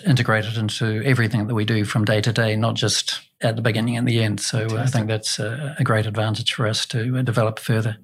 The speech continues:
Speaker 2: Fantastic.
Speaker 1: We need, we need to learn a lot alongside our Pouarahi.
Speaker 2: Yeah.
Speaker 1: And, uh, we're meeting the, uh, local iwi, whose place is, uh, Owaraka, Mount Albert, uh, which is where we are in the middle of Auckland.
Speaker 2: Yeah.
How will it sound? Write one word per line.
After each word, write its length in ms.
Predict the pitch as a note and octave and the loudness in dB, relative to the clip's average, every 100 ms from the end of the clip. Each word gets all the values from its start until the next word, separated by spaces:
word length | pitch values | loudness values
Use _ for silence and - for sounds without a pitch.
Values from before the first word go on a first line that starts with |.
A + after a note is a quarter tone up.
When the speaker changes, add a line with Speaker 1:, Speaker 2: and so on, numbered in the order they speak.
| - | -14
Speaker 2:
Fantastic. 320 | A2 G#2 A#2 B2 | -12 -8 0 4
Speaker 1:
We 100 | A#2+ | 4
need, 240 | A#2 B2+ | 4 2
we 100 | B2 | 2
need 140 | A2+ A2 | 2 2
to 80 | A2 | 2
learn 360 | A2+ A2 G#2+ - | 2 2 -2 -2
a 80 | A#2+ | 0
lot 280 | A2+ A#2+ B2 | 2 2 2
alongside 460 | A2 G#2+ B2+ A#2 | 2 2 2 2
our 140 | A2+ G#2+ | 2 2
Pouarahi. 680 | A#2+ A2+ A2 A2+ G#2+ C3+ - - | 2 4 4 2 0 -4 -6 -12
Speaker 2:
Yeah. 260 | G2 E2+ E2+ - - | -10 -10 -12 -8 -2
Speaker 1:
And, 460 | G#2+ G#2+ A2 G#2+ | 0 2 0 0
uh, 460 | A2+ A2 A2 A2 A2+ | 0 0 0 -2 0
we're 120 | A#2 | 2
meeting 400 | A#2 A2+ A#2+ A2+ | 4 4 4 2
the, 280 | A2+ A#2 A2 | 2 0 0
uh, 300 | A#2 A2+ A#2 | 0 0 0
local 460 | A#2 A2+ A#2+ A2+ A2+ | 2 2 2 0 0
iwi, 460 | - B2 B2 C3 - - | 2 4 4 2 -2 -2
whose 240 | G#2+ F#2+ | 2 2
place 540 | - A2 A2+ - - - | 0 2 2 0 -2 -2
is, 440 | - A2 F#2+ - | 0 0 0 0
uh, 160 | A2 A2 | 0 2
Owaraka, 540 | A2+ A2 A2 A2+ A2+ A#2+ | 2 4 4 2 0 0
Mount 240 | A2+ G#2 | 0 2
Albert, 300 | A2 A#2+ C#3 - - | 2 0 -2 -8 -6
uh, 200 | C#3 A2 | -4 -2
which 240 | G#2+ G#2+ B2 | -4 -4 -4
is 160 | - | -2
where 180 | A2+ A2 | 0 0
we 240 | A2 A2 | 0 2
are 260 | A2+ A2+ A2+ | 2 4 4
in 100 | A#2 | 2
the 60 | A2+ | 2
middle 240 | A2 G#2+ | 2 2
of 100 | G#2 | 2
Auckland. 320 | A#2 - C3+ - | 0 2 0 0
Speaker 2:
Yeah. 180 | F#2 E2 | -6 -6